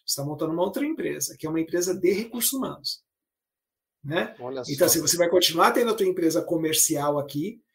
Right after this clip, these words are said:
Speaker 1: e do lado você vai ter uma outra empresa, que é uma empresa basicamente de R H, que você vai tá
Speaker 2: Hum.
Speaker 1: trabalhar, você tá trabalhando com gente, né?" Porque um grande fator da, da franquia, quando se opta por franquia, você tem o seguinte dilema.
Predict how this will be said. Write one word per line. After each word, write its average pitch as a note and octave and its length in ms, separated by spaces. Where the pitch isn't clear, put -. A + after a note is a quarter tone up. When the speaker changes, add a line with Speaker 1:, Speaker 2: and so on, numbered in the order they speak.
Speaker 1:
e E3 80
do E3+ 120
lado E3 220
você G3 100
vai G#3+ 120
ter G#3+ 80
uma E3 140
outra B3 260
empresa, A#3 480
que A#3 80
é - 20
uma B3+ 120
empresa B3 500
basicamente A3+ 680
de B3+ 80
R B3+ 180
H, G#3+ 320
que C#3 120
você C#3+ 260
vai E3 180
tá F3 200
Speaker 2:
Hum. - 40
Speaker 1:
trabalhar, E3 500
você - 140
tá G3 80
trabalhando F3 500
com C4+ 200
gente, - 840
né?" A3+ 340
Porque E3+ 600
um F3 100
grande G#3 300
fator E3+ 540
da, C#3+ 380
da - 120
franquia, D3+ 320
quando G#3+ 160
se - 180
opta F3+ 320
por D3+ 160
franquia, C#3+ 640
você E3 220
tem F#3 100
o F3+ 40
seguinte F#3+ 400
dilema. D3+ 600